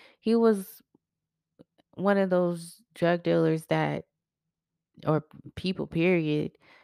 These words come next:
that just only thought about themselves. Everything that they did was about, was for themselves.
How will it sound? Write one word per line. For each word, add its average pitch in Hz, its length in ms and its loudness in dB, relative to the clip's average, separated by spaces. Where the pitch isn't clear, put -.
that 156 160 -2
just 156 260 -4
only 160 640 0
thought 151 200 2
about 151 300 -2
themselves. 160 720 -2
Everything 160 500 -4
that 147 180 -8
they 156 160 -6
did 156 720 -2
was 151 460 -4
about, 143 640 -4
was 156 260 -2
for 170 200 0
themselves. 143 680 -6